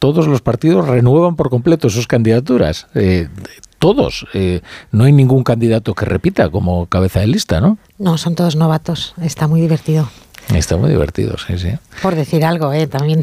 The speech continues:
Speaker 2: <laughs> tiene su parte de drama en el que luego entramos, si queréis. Pero sí es verdad que todos, todos se estrenan. Bueno, eh, la de,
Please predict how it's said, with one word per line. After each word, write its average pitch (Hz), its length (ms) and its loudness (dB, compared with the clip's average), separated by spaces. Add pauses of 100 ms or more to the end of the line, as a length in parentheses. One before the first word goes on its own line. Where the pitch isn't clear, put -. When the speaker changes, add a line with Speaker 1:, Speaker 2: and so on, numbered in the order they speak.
Speaker 2:
<laughs> - 120 -12
tiene 180 200 2
su - 140 2
parte 196 380 -2
de 208 120 2
drama 196 480 0
en 208 120 0
el 196 240 -2
que 196 100 0
luego 196 240 2
entramos, 180 420 -2
si 175 120 -4
queréis. 156 300 -2 (580)
Pero 170 180 2
sí 180 160 -2
es 175 60 0
verdad 170 260 0
que 175 80 -2
todos, 165 500 -2
todos 175 300 0
se - 80 -2
estrenan. 151 380 -2 (100)
Bueno, 214 300 0
eh, 190 220 0
la 175 200 2
de, 185 340 2